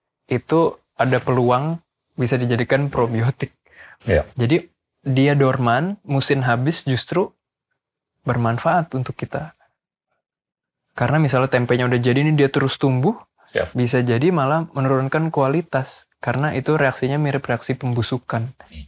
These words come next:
Speaker 1: Jadi bisa jadi bermanfaat. Tapi ini menarik, Wak. Ini secara teori.
Speaker 2: Wah, ini keren banget.
Speaker 1: <laughs>
Speaker 2: Keren banget nih kalau dieksplor. Dan kalau kejadian aja,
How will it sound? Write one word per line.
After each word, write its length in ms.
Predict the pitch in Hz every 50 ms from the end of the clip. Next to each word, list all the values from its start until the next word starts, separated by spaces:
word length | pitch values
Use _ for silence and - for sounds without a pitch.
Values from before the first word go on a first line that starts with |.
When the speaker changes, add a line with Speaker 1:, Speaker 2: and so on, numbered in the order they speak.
| _ _ _ _ _ _
Speaker 1:
Jadi 260 | - 143 - 127 135
bisa 240 | 143 143 131 127 135
jadi 200 | 127 131 135 135
bermanfaat. 680 | 151 147 143 139 135 135 127 123 - - - - - - - - - _ _
Tapi 220 | - - 131 151
ini 80 | 165 180
menarik, 400 | 175 160 147 143 143 147 143 -
Wak. 160 | - 127 - 135
Ini 140 | 135 151 160 160 _ _ _ _ _ _ -
secara 320 | - - - 135 135 139
teori. 400 | 135 - 139 135 139 147 139 107
Speaker 2:
Wah, 80 | 104 107
ini 160 | 110 113 -
keren 240 | - 101 92 90 87
banget. 400 | 87 78 78 - - - - - - _
Speaker 1:
<laughs> 240 | - - - - -
Speaker 2:
Keren 220 | - 107 107 107
banget 240 | 101 90 87 92 82 -
nih 80 | 95 85
kalau 220 | 80 - 98 95 92
dieksplor. 540 | 87 82 80 80 - - - - - - 78 - _ _ - - - _ _ _ _ _ _ _ _ -
Dan 220 | - 101 98 101
kalau 160 | - 104 101
kejadian 560 | 90 107 95 98 92 87 87 92 110 147 165 120
aja, 220 | 76 65 - -